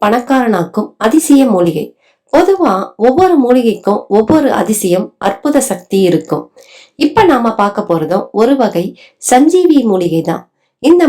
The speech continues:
மூலிகையை குபேர லக்ஷ்மி சஞ்சீவி மூலிகை அப்படின்னு சொல்லுவாங்க. இந்த மூலிகை உங்க வீட்டில் இருக்கக்கூடிய எப்பேற்பட்ட பண கஷ்டமாக இருந்தாலும், ஏவல், பில்லி, சூன்யம், தீய சக்தி,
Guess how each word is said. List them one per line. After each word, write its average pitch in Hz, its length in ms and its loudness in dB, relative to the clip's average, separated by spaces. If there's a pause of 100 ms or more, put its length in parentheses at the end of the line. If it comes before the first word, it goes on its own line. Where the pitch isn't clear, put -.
மூலிகையை 214 460 2 (260)
குபேர 294 340 2 (180)
லக்ஷ்மி 269 320 -2 (100)
சஞ்சீவி 240 440 0 (100)
மூலிகை 180 360 2 (480)
அப்படின்னு 208 480 0
சொல்லுவாங்க. 156 460 0 (440)
இந்த 370 220 4 (120)
மூலிகை 196 340 -2 (240)
உங்க 262 180 0 (120)
வீட்டில் 240 340 -2
இருக்கக்கூடிய 180 520 0 (240)
எப்பேற்பட்ட 208 680 -4
பண 175 100 0 (140)
கஷ்டமாக 214 500 -2 (120)
இருந்தாலும், 165 580 -2 (420)
ஏவல், 190 440 2 (220)
பில்லி, 214 320 2 (240)
சூன்யம், 233 480 2 (140)
தீய 240 280 2
சக்தி, 190 380 -6